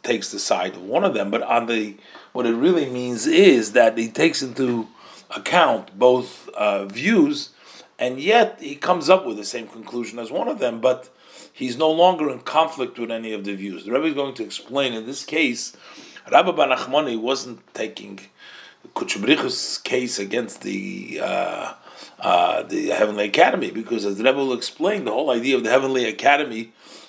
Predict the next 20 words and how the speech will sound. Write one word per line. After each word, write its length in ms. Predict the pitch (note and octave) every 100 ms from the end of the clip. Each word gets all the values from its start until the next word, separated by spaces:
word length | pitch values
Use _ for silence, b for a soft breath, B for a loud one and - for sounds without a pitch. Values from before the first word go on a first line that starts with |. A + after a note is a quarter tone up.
| B
saying 420 | - C#3 C#3 C#3
that 180 | A#2 G#2
from 200 | A#2+ A2
the 100 | G2+
perspective 720 | G2 G2 - C#3 C#3 A2+ G2
of 160 | F#2+ F#2
the 100 | G2+
world, 600 | B2+ D3+ A#2+ G#2+ G#2 - B B B -
it 160 | G#2+
has 320 | G#2+ B2+ A#2+ -
to 140 | G2+
be 520 | G2 G#2 G2 G2 G2 _ -
Tomei, 640 | - G3+ C3 A#2+ A#2+ A#2 B B B B
uh, 320 | A2 A2 G#2+ G#2
when 180 | G#2+
there's 240 | G#2+ G#2 G2
a 80 | G#2
suffix, 560 | - F#2+ - A#2+ A#2+
and, 460 | G#2+ G2+ G#2+ G#2+ F#2+
uh, 460 | G#2 G#2+ G#2 G2+